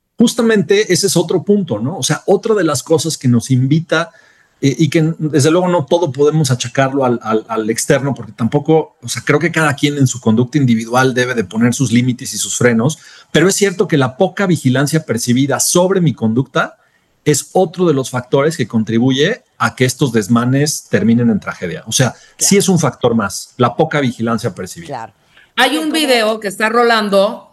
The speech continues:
Speaker 2: Ujú.
Speaker 3: en donde llega, en Estados Unidos, llega una masa, ya sabes, eufórica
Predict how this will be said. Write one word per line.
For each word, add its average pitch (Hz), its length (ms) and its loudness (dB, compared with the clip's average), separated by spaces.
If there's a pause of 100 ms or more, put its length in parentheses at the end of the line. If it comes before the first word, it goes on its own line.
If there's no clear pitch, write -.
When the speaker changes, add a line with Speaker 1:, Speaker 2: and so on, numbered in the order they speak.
(120)
Speaker 2:
Ujú. 170 160 -20
Speaker 3:
en 190 160 0
donde 190 580 0
llega, 220 540 -2
en 208 160 0
Estados 254 500 0
Unidos, 185 520 -2
llega 214 260 0
una 233 220 0
masa, 220 440 0
ya 226 140 -2
sabes, 202 560 -4
eufórica 220 1080 0